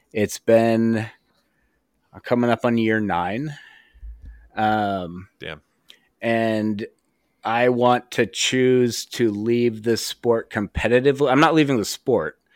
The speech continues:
Speaker 1: I'm leaving the competitive side of the sport when I want to. I don't wanna leave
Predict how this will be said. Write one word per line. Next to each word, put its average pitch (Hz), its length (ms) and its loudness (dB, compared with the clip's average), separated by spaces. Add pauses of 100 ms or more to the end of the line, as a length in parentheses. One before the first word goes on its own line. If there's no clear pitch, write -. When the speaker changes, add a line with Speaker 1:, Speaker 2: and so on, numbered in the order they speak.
(340)
Speaker 1:
I'm 110 160 -2
leaving 117 340 4
the 107 260 2
competitive 107 640 0
side 98 260 -4
of 85 160 -8
the 90 80 -8
sport 82 540 -6 (560)
when 110 240 0
I 107 160 2
want 90 300 -4
to. 64 320 -10 (100)
I 104 100 0
don't 107 240 0
wanna 104 280 0
leave 104 680 0